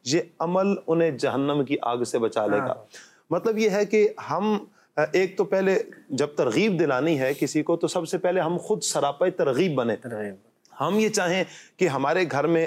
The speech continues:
Speaker 1: امن ہو جائے، ہمارے گھر میں سکون ہو جائے، ہمارے گھر والے نمازی بن جائیں،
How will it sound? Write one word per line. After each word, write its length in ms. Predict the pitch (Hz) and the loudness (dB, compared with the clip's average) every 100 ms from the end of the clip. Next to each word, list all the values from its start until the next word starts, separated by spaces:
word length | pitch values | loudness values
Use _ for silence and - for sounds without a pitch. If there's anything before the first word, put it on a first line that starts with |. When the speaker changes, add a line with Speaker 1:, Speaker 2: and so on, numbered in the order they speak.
| 165 | -2
Speaker 1:
امن 240 | 135 156 | -2 0
ہو 120 | 143 135 | 0 0
جائے، 260 | 139 135 123 | 2 0 0
ہمارے 280 | 131 160 135 | 0 0 0
گھر 140 | 143 | 0
میں 100 | 147 | 0
سکون 380 | 135 139 175 170 | -2 0 0 2
ہو 120 | 143 | 2
جائے، 220 | 139 139 | 2 0
ہمارے 340 | 120 143 170 147 | 0 0 2 2
گھر 120 | 147 | 2
والے 200 | 139 135 | 2 2
نمازی 400 | 127 139 160 165 | 0 0 2 2
بن 220 | 139 143 | 2 2
جائیں، 180 | 143 | 0